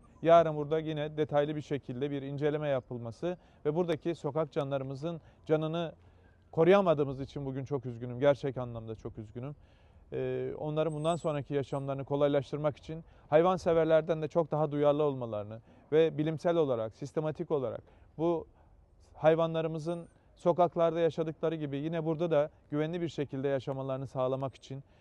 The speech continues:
ki sokaklarda güvenli değiller, onu da çok iyi biliyoruz. Bununla ilgili Engürü bölgesinde bizim bugün de Orman Müdürlüğü'nle yaptığımız görüşmelerle on beş dönümü bizim, yirmi beş dönümü de Ormaniye'den tahsis edilmek süre-,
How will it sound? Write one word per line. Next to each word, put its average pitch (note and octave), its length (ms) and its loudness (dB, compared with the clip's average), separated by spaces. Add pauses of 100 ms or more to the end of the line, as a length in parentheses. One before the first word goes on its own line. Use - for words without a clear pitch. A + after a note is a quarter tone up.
(400)
ki A#3+ 120 -4
sokaklarda D#3+ 520 2
güvenli D3 380 -2
değiller, C3+ 280 0
onu C3+ 180 -4
da C3+ 60 -4
çok D3 240 -4
iyi C3+ 140 -4
biliyoruz. A#2+ 300 -4 (560)
Bununla G3 260 2
ilgili F3+ 460 0 (420)
Engürü F#3 400 2
bölgesinde D#3 800 0 (220)
bizim D#3+ 340 -6 (340)
bugün F3+ 280 0
de D#3 140 2
Orman D#3+ 340 0
Müdürlüğü'nle C#3+ 800 -4 (200)
yaptığımız D3 460 0
görüşmelerle C#3 800 -2 (200)
on F3 200 0
beş E3+ 200 -2
dönümü D#3+ 260 -4
bizim, D3+ 240 -8
yirmi D#3 220 -4
beş E3 220 0
dönümü D3+ 240 -6
de D#3+ 80 2
Ormaniye'den D3 800 0 (1000)
tahsis D3+ 300 4
edilmek D#3+ 360 -4
süre-, C#3+ 240 -4